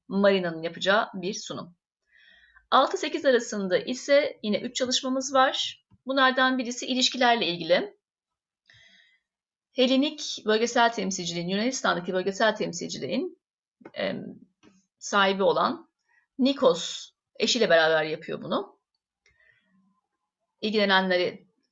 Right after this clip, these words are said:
tavsiye ederim ilişki anlamında. Barbara Morgan iş ve çalışma ile ilgili The Knowing Field dergisinden bahsedecek. The Knowing Field dergisinin tarihçesinden bahsedecek.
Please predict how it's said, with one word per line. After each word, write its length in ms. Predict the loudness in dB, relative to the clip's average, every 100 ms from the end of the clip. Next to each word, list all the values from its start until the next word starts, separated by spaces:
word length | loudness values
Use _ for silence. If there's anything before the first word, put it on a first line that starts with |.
| _
tavsiye 460 | -2 -2 0 0 0
ederim 300 | 0 -4 -6
ilişki 360 | -6 -4 -2
anlamında. 680 | -2 -4 -6 -2 0 0 -6 _ _ _ _ _ _
Barbara 400 | 6 6 6 4
Morgan 580 | 6 4 4 2 0 -12 _
iş 580 | 0 2 2 2 -2 -8
ve 440 | -2 0 0 -2 _ _ _ _ _ _ _
çalışma 440 | -4 -2 0 2 0
ile 220 | -2 -4
ilgili 540 | -4 -6 0 0 0 -6 -20 _ _ _ _ _
The 80 | 4
Knowing 340 | 6 6 4
Field 340 | -2 -2 0 4
dergisinden 600 | 4 2 -4 -6 -4 2
bahsedecek. 640 | 2 2 -4 -2 -2 -2
The 60 | -4
Knowing 360 | -2 -2 -6
Field 200 | -12 -2
dergisinin 480 | 0 0 -2 -6 -6
tarihçesinden 760 | 0 0 0 -6 -12 -8 -2 2
bahsedecek. 640 | 0 0 -6 -4 -4 -6